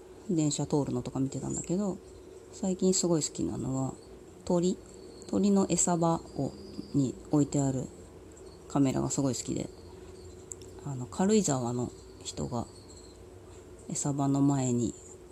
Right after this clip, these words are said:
カメラ設置してくれてて、うんとね、YouTubeの検索のところで、ライブカメラで、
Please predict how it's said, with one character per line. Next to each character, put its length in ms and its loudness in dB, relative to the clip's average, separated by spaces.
カ 100 0
メ 120 2
ラ 100 0
設 220 0
置 100 -6
し 120 -2
て 100 -2
く 120 -4
れ 100 -2
て 140 -4
て、 400 -4
う 40 -4
ん 100 -6
と 160 -6
ね、 460 0
YouTube 460 4
の 240 2
検 220 2
索 500 0
の 100 0
と 100 -4
こ 140 -4
ろ 100 2
で、 240 -2
ラ 180 2
イ 80 6
ブ 120 2
カ 160 2
メ 160 6
ラ 140 -4
で、 260 -6